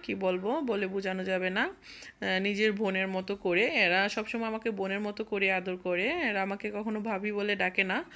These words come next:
আমাকে, উম, বোনের মতো করেই নাম ধরে ডাকে। যাই হোক, আমার কাছে খুবই ভালো লেগেছে। আমি এখানে একটা প্যাকেট খুলেছি, এই শাড়িটা আমার খুবই পছন্দ হয়েছে।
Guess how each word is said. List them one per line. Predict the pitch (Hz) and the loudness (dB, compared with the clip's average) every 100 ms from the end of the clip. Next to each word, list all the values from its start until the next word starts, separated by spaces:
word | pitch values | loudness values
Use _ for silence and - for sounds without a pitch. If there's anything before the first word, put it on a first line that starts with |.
| - - - | -14 -16 -12
আমাকে, | 190 185 196 202 190 185 | -6 -4 0 4 4 2
উম, | 190 - 190 190 185 | -2 -6 -4 -4 -2
বোনের | 190 208 | 0 0
মতো | 214 196 208 | 0 -4 -4
করেই | 208 196 208 294 | -2 2 2 2
নাম | 285 196 190 | 0 0 0
ধরে | 196 190 | 0 2
ডাকে। | 185 180 208 302 370 - - - _ | 2 0 0 0 -2 -14 -20 -20 _
যাই | 208 214 226 | 6 6 8
হোক, | 240 277 247 | 4 0 -4
আমার | 208 202 | -2 0
কাছে | 220 214 220 | 0 -2 -4
খুবই | - 240 254 | -4 0 0
ভালো | 247 208 208 | 2 2 2
লেগেছে। | 196 190 196 240 | 0 0 0 0
আমি | 320 269 202 202 | 2 0 0 0
এখানে | 196 196 233 208 | 0 -2 0 2
একটা | 196 196 | 2 2
প্যাকেট | 214 196 202 - | -2 -2 -4 -4
খুলেছি, | 214 185 185 233 330 - | -2 0 0 -4 -4 -2
এই | 214 | -2
শাড়িটা | 220 208 208 208 | 2 2 2 0
আমার | 208 202 | 0 -2
খুবই | 214 214 226 | -4 -4 -4
পছন্দ | 233 208 226 202 | -4 -4 -4 -4
হয়েছে। | 208 208 190 190 262 | -2 0 0 0 -2